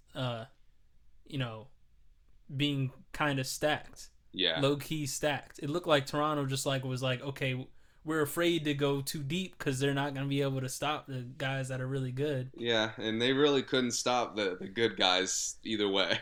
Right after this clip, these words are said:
Speaker 2: <laughs>
Speaker 1: Exactly. So you just gotta just do it.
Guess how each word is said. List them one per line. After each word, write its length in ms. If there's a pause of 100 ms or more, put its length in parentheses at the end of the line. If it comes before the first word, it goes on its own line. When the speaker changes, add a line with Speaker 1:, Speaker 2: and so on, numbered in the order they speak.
Speaker 2:
<laughs> 200 (420)
Speaker 1:
Exactly. 560
So 120
you 160
just 200
gotta 340 (180)
just 220
do 220
it. 180